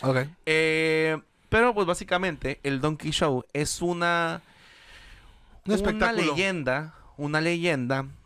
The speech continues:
Speaker 2: de Tijuana, en donde se dice que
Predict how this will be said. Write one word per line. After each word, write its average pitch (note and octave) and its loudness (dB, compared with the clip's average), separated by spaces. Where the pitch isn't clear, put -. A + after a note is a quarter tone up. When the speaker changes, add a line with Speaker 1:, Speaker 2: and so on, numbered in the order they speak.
Speaker 2:
de A#2 0
Tijuana, C3+ -2
en D#3 0
donde D#3 -2
se F3 -4
dice F3 -2
que F3 -2